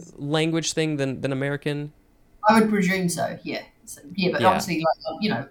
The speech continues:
Speaker 2: everyone here, if I say, "What the Dickens are you doing?" they'd know. And it's just like a, it's a funny way to say, "What the hell?" basically.
Speaker 1: Right. Or, "What
Speaker 2: Maybe.
Speaker 1: the devil?"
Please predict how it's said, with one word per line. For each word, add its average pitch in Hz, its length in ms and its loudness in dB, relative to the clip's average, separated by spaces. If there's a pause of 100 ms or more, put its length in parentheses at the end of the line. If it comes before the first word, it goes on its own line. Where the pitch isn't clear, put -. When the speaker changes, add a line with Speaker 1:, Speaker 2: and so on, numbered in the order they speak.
Speaker 2:
everyone 165 560 -2
here, 165 320 0
if 131 100 -4
I 143 80 4
say, 151 160 -6
"What 196 160 -4
the 180 80 -8 (160)
Dickens 196 300 -6
are - 20 -4
you 196 120 -6
doing?" 220 240 -8 (420)
they'd 165 180 -2
know. - 140 -2 (200)
And - 120 -18
it's - 140 -12
just - 180 -12
like 143 160 -6
a, 143 80 -6 (100)
it's 160 140 -10
a 170 40 -2
funny 190 320 4
way 156 200 2
to 147 80 -6
say, 147 400 -6
"What 165 180 -14
the 170 60 -14
hell?" - 300 -2 (200)
basically. - 480 -8 (760)
Speaker 1:
Right. 107 240 -4 (300)
Or, 202 140 -2
"What 208 180 4
Speaker 2:
Maybe. 170 180 6
Speaker 1:
the 147 60 -4
devil?" 120 380 0